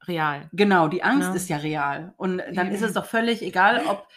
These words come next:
Speaker 2: das real ist, wovor jetzt gerade die Angst ist, weil für diesen Menschen ist das eben real,
Speaker 3: Eben.
Speaker 2: ne? Und, ähm, deswegen muss,
Speaker 3: Na gut, aber
Speaker 2: finde ich
Speaker 3: trotzdem
Speaker 2: schon
Speaker 3: hat ja nicht jeder so ein Verständnis einfach
Speaker 1: Das
Speaker 2: Nee,
Speaker 1: stimmt.
Speaker 2: ab-,
Speaker 3: dafür,
Speaker 2: nee,
Speaker 3: ne?
Speaker 2: das
Speaker 3: Deswegen ist
Speaker 2: stimmt.
Speaker 3: es ja gut, dass
Speaker 2: Ne?
Speaker 3: sie einen Partner hat,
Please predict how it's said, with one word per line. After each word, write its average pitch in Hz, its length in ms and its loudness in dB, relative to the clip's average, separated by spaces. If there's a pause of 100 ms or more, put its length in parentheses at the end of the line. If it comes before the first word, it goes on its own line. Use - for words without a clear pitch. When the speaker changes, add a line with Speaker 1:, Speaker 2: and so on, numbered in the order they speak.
(480)
Speaker 2:
das 190 280 2
real 208 300 4
ist, 190 420 -6
wovor 214 360 -2
jetzt 202 240 -2
gerade 156 260 0
die - 120 -6
Angst 147 240 -4
ist, 156 120 -12
weil 160 120 0
für 190 120 -4
diesen 190 220 0
Menschen 185 280 -4
ist 202 220 -8
das 175 140 -8
eben 156 240 -4
real, 143 460 -4
Speaker 3:
Eben. 208 340 -6
Speaker 2:
ne? 160 240 -2 (380)
Und, 160 680 -2
ähm, 156 440 -4
deswegen 165 340 -6
muss, 170 180 -2
Speaker 3:
Na 202 80 -4
gut, 202 180 -6
aber 196 100 -2
Speaker 2:
finde 202 120 -2
ich - 20 -
Speaker 3:
trotzdem 202 220 -6
Speaker 2:
schon 156 60 2
Speaker 3:
hat 180 140 -6
ja 175 60 -12
nicht 170 200 -14
jeder 156 380 -10 (600)
so 190 80 -12
ein 175 140 -8
Verständnis 175 640 -10
einfach 160 340 -16 (100)
Speaker 1:
Das 196 120 2
Speaker 2:
Nee, 214 280 4
Speaker 1:
stimmt. - 140 -4
Speaker 2:
ab-, 170 120 0
Speaker 3:
dafür, 180 220 -4
Speaker 2:
nee, 185 200 2
Speaker 3:
ne? 175 60 -2
Speaker 2:
das 185 140 4
Speaker 3:
Deswegen 202 280 2
ist - 120 2
Speaker 2:
stimmt. - 20 -2
Speaker 3:
es 247 100 -6
ja 202 180 0
gut, 202 260 -10
dass 185 140 -6
Speaker 2:
Ne? 175 60 -4 (100)
Speaker 3:
sie 190 80 -2
einen 170 200 -8
Partner 175 380 -12
hat, 156 200 -16